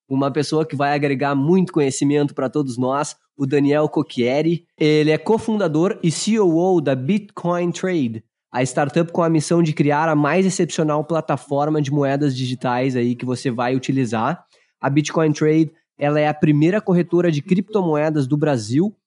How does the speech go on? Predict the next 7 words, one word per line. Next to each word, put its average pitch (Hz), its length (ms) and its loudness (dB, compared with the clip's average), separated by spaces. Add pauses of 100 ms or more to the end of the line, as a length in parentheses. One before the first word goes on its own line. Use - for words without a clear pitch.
a 139 140 -6
possuir 170 640 0
a 156 120 -2
certificação 185 720 -4
P 208 160 0
C 208 180 -2
I 185 280 2